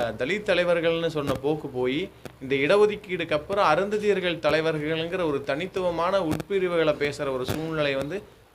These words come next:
குறிப்பா இந்த ஒரு வாரத்துக்குள்ள இருக்கிறது நம்ம செய்தியின் வாயிலாகவும் நம்ம பார்த்துட்டு தான் இருக்கோம்.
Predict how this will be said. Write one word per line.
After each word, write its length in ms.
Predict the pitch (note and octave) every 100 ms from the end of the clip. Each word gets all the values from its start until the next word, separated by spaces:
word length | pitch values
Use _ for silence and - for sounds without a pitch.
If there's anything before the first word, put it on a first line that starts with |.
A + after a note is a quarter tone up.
| -
குறிப்பா 260 | E3 D#3+ G3+
இந்த 180 | F3+
ஒரு 180 | D3 D#3
வாரத்துக்குள்ள 600 | F3+ F3 F3+ - D#3 E3 D#3 D3 C3+ C3
இருக்கிறது 320 | C#3+ D3+ D3+
நம்ம 200 | D3+ B2+
செய்தியின் 440 | A#2+ C3+ D3 D3+ C#3+
வாயிலாகவும் 380 | C3 C3+ C3 C#3
நம்ம 340 | B2+ A#2 A#2+
பார்த்துட்டு 240 | B2+ B2+
தான் 120 | B2+ A#2
இருக்கோம். 340 | G2 B2+ E3